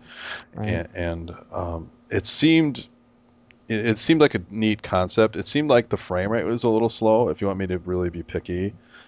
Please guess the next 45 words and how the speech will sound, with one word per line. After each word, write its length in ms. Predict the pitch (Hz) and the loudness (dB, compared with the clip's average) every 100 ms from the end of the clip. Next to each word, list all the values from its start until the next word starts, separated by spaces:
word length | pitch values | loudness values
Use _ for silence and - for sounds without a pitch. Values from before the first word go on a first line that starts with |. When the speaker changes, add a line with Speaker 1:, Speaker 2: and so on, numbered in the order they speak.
| - | -10
Speaker 1:
Mm-hmm. 520 | 123 113 107 113 - | -6 -4 -4 -6 -8
Speaker 2:
Um, 560 | 87 82 82 80 80 82 _ _ _ 80 | -10 -8 -10 -12 -16 -18 _ _ _ -8
like 180 | 87 90 | -4 -4
I 40 | |
said, 180 | 87 85 | -2 -4
I 40 | |
didn't 140 | 85 82 | -4 -8
get 100 | 82 | -10
to 60 | |
play 300 | - - 78 | -12 -12 -10
it. 240 | 80 90 - - _ - _ _ - - - 104 | -6 -6 -8 -14 _ -20 _ _ -20 -20 -18 -14
Speaker 1:
Oh, 80 | - | -6
Speaker 2:
But 80 | |
I, 120 | 101 104 | 0 2
it, 40 | |
Speaker 1:
gotcha. 320 | 107 107 120 | 2 -2 0
Speaker 2:
it, 80 | 113 | 2
it 80 | 127 | 4
looks 200 | 131 160 | 4 6
like 140 | 160 - | 4 2
it 100 | 104 | -2
could 120 | 120 | -4
have 80 | 107 | -4
just 200 | 95 - | -6 -10
been 100 | 90 | -10
a 60 | 78 | -10
mobile 380 | 76 76 87 92 | -12 -14 -12 -10
game, 340 | 92 95 107 - _ | -8 -8 -10 -20 _
and 180 | 92 82 | -12 -10
I 60 | 90 | -10
think 220 | 87 80 | -12 -14
it 60 | 76 | -12
is. 440 | 78 92 - - _ _ _ _ _ | -10 -10 -12 -16 _ _ _ _ _
Speaker 1:
It 300 | - 135 139 | 2 6 6
is. 440 | 127 110 101 104 117 | 6 6 4 0 4
They 440 | 123 120 117 113 | 6 6 6 2
d-, 460 | 107 139 123 123 113 | 0 2 2 2 -2
so 160 | 110 113 | -2 0
you 140 | 123 | 2
can 100 | 127 | 2
actually 300 | 120 - 113 | 2 0 -6
get 320 | 107 117 113 | -2 -2 0
that 260 | 113 107 104 | 2 2 2
on, 460 | 92 110 110 107 | 0 0 0 0
uh, 580 | 104 101 98 98 98 98 | 0 0 -2 -2 -2 -2